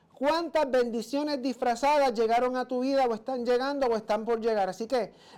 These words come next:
tenemos que estar a la expectativa, tenemos que estar pendientes. Muy buenos días, Omaira, mi hermana querida, te amo montones.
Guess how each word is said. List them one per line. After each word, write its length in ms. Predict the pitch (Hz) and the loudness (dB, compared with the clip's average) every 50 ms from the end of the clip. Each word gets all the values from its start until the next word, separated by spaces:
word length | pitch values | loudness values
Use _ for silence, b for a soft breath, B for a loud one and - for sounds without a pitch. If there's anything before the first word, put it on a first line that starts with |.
| B B | B B
tenemos 340 | 226 220 220 220 254 285 | 2 2 2 2 -2 -4
que 80 | - 302 | -4 -4
estar 240 | 285 294 311 294 294 | -2 0 2 2 4
a 60 | 294 | 4
la 60 | 294 | 2
expectativa, 680 | 285 285 294 277 285 - 262 240 247 240 262 269 233 247 | 2 0 -2 -2 0 -2 -2 -2 -2 -2 -2 -2 -2 -2
tenemos 300 | 202 190 202 220 240 233 | -4 -4 -4 -4 -4 -4
que 80 | 285 | -4
estar 240 | 262 - 285 269 269 | -4 -2 -2 -2 -2
pendientes. 640 | - 277 254 220 220 233 247 262 - - 185 147 - B B B B | -4 -6 -6 -4 -2 -2 -2 -2 -2 -6 -6 -6 -8 B B B B
Muy 140 | 196 214 | -2 0
buenos 340 | 247 262 285 294 277 247 208 | 0 0 0 -2 -2 -4 -4
días, 480 | 190 233 254 269 277 262 233 208 - - | -4 -2 -2 0 2 2 2 0 0 -2
Omaira, 480 | 214 190 196 202 220 226 240 226 208 | -4 -4 -2 -2 0 0 2 2 0
mi 100 | 196 196 | -2 -2
hermana 320 | 185 180 180 175 180 180 175 | -6 -8 -8 -8 -8 -8 -8
querida, 380 | 180 180 180 208 220 220 196 | -6 -6 -4 -2 -2 -2 -2
te 100 | 190 180 | -2 -2
amo 200 | 175 180 196 214 | -4 -4 -4 -6
montones. 800 | 226 220 208 196 175 - - 208 214 214 196 165 147 - - _ | -6 -6 -8 -8 -8 -6 -4 -2 -2 -2 -2 -6 -10 -14 -18 _